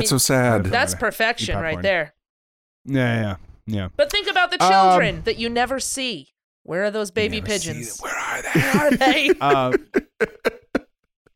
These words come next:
Speaker 3: so, what I was going to say,
Speaker 1: You have to, you
Speaker 3: uh,
Speaker 1: don't, you, you don't have to bring as much popcorn if it's the pigeons who are breaking up.
Speaker 2: True.
Speaker 3: was, uh, the Somebody You Say No video has one point nine billion views on YouTube.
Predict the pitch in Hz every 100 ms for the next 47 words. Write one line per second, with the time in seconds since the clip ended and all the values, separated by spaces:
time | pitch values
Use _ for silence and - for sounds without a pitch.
0 | _ - _ _ _ _ _ _ _ _
1 | _ _ _ - _ _ - 165 160 151
2 | - _ _ _ _ - 156 160 151 196
3 | 214 185 - 147 131 120 127 _ 127 120
4 | 120 120 120 123 127 117 110 120 117 110
5 | 107 - 101 95 87 92 78 95 90 92
6 | 82 80 95 - - 90 82 82 80 78
7 | 78 78 82 - _ _ _ _ - 156
8 | - _ _ _ _ _ _ _ _ _
9 | _ _ - 143 147 139 - 127 131 127
10 | 123 123 165 156 147 143 165 180 170 165
11 | 156 147 139 131 143 151 143 139 135 127
12 | 123 123 120 117 113 104 131 160 160 143
13 | 135